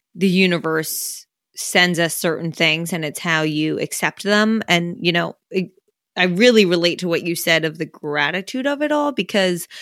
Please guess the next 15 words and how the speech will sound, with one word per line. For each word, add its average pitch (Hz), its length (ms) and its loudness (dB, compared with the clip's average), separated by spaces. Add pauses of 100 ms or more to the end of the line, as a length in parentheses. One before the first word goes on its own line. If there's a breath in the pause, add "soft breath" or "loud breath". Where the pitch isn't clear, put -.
(420 loud breath)
for - 300 0
me, 208 640 2 (840)
I, 175 840 2 (220)
it's 190 240 0
changed 185 360 2
my 185 120 2
life. 156 500 -2 (300)
Well, 180 280 2
well, 185 140 2
so 196 200 0
many 165 160 -6
things 151 280 -10
that 165 140 -4
you - 100 -6
said. - 220 -4